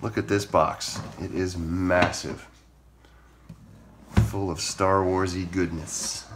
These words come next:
All right, let's check it out. This is brand new. I haven't even, wow. Learn to Play. The usual Fantasy Flight quality rulebook.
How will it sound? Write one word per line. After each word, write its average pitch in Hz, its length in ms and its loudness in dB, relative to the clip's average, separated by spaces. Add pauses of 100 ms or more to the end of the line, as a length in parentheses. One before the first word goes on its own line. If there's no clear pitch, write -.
All - 100 -12
right, - 480 -6 (600)
let's - 180 -10
check - 320 -4
it 104 220 2
out. 95 360 4 (1040)
This - 120 -20
is - 80 -20
brand - 360 -6
new. 78 240 -4
I 82 60 -6
haven't 80 220 -6
even, 78 200 -6 (1080)
wow. 78 280 -2 (1300)
Learn 120 220 4
to 139 40 0
Play. 92 460 4 (2000)
The 85 80 -8
usual 98 300 2
Fantasy 107 400 2
Flight 107 360 2
quality 110 460 4
rulebook. 123 640 4